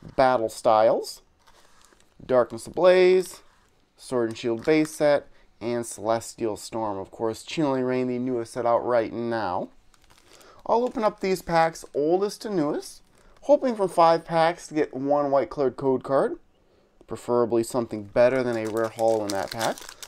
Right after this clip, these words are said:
Celestial Storm, the oldest set of the four different sets. Rayquaza G X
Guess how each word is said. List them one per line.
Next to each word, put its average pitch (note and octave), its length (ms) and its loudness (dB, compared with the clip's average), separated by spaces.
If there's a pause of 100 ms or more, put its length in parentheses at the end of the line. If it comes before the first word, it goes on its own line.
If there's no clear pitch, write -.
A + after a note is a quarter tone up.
(100)
Celestial A3 600 2
Storm, F#3+ 400 0
the F#3+ 180 -2
oldest C#3 440 4
set C#3 300 4
of C3+ 360 2
the C#3 260 -2 (140)
four D#3+ 400 2
different C#3+ 320 -2
sets. - 520 0 (480)
Rayquaza B2 680 -4
G B2 300 -2
X A#2 400 -2